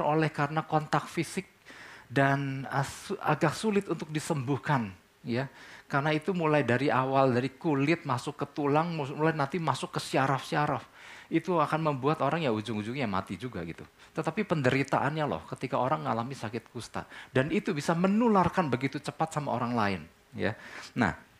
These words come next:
sehingga orang-orang yang ngalami sakit kusta, mereka nggak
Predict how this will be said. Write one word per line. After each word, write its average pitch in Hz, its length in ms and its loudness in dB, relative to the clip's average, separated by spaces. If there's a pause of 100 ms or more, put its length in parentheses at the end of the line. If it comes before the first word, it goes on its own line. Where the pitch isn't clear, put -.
(640)
sehingga 190 480 4 (480)
orang-orang 196 480 6
yang 160 160 2
ngalami 143 320 4
sakit 147 400 -2
kusta, - 560 -2 (520)
mereka 190 600 2 (300)
nggak 139 240 4